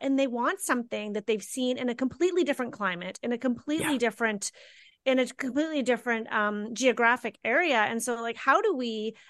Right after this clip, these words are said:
Speaker 1: as designers, as architects, how do we meet that demand and also make it work in our own climates? I know Eric and I are from a very <laughs> different climate. And in, in Canada, in Ontario, where I live,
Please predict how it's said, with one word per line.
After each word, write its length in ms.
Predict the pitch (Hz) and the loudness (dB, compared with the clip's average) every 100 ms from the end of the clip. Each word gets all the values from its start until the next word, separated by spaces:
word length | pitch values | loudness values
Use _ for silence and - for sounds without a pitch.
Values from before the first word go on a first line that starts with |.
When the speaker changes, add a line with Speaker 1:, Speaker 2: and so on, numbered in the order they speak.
| _ | _
Speaker 1:
as 280 | 220 240 214 | 0 2 0
designers, 580 | 233 202 202 269 226 208 | -6 -2 0 0 0 0
as 140 | 202 | 0
architects, 580 | 202 247 247 202 190 - | 2 0 -4 -4 -4 -6
how 280 | - 247 277 | -2 0 0
do 220 | 254 262 | -2 -2
we 440 | 214 220 220 214 - - _ _ _ - | -2 -4 -4 -4 -8 -18 _ _ _ -6
meet 480 | 214 220 262 349 - | 0 2 4 2 2
that 220 | 214 - | 0 2
demand 840 | 214 208 233 311 220 208 202 202 - _ | 0 0 2 4 4 0 -2 -6 -8 _
and 260 | 226 220 233 | -4 -4 -4
also 920 | - 247 247 - - 254 233 226 220 - - | -2 0 0 -6 -2 2 2 2 0 -2 0
make 260 | 240 233 | 2 2
it 80 | 208 | 0
work 280 | 208 226 233 | 0 0 0
in 80 | 208 | 0
our 100 | 196 | 0
own 100 | 190 | -2
climates? 460 | - 190 - - | -4 -6 -6 -6
I 60 | 214 | -2
know 160 | 214 214 - | -2 -4 -6
Eric 320 | 220 202 220 | -4 -2 -4
and 100 | 226 | -2
I 100 | 202 | 0
are 100 | 196 | 0
from 220 | 190 202 202 - - | 0 -2 -4 -12 -14
a 60 | |
very 380 | 196 233 254 233 | 2 4 6 4
<laughs> 80 | 202 | 0
different 400 | 175 - 233 - | -4 -2 -2 0
climate. 480 | 226 330 339 226 214 | 2 2 2 0 0
And 180 | 208 - | -4 -4
in, 340 | 240 226 214 202 - | -6 -4 -4 -6 -4
in 180 | 233 | -4
Canada, 540 | 226 - 240 311 240 214 | -2 2 2 6 6 4
in 120 | 214 | 2
Ontario, 560 | 202 202 - 247 247 240 | -2 -4 -4 0 2 2
where 160 | 214 | 2
I 120 | 190 180 | 0 0
live, 340 | 180 240 208 | 0 0 0